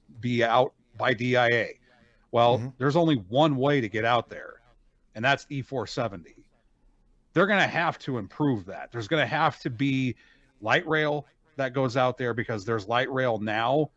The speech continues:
Speaker 1: from both the south and north part of Empower Field at Mile High. There's the interstate to get there. So keep it where it is. And it's not like it's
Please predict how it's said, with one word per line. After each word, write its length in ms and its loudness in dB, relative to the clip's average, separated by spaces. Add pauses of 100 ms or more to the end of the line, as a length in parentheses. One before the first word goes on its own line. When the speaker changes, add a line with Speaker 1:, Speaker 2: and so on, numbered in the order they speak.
(280)
Speaker 1:
from 180 2
both 240 0
the 80 -12
south 520 -2
and 220 -2
north 280 0
part 320 0
of 100 -4
Empower 420 0
Field 320 -4
at 60 -8
Mile 300 -2
High. 400 -2 (1120)
There's 340 2
the 180 -8
interstate 640 -2 (300)
to 100 -2
get 260 -2
there. 420 0 (300)
So 520 6 (1200)
keep 280 2
it 180 0 (140)
where 320 2
it 120 -8
is. 460 -2
And 100 -8
it's 160 -4
not 220 0
like 200 0
it's 200 -6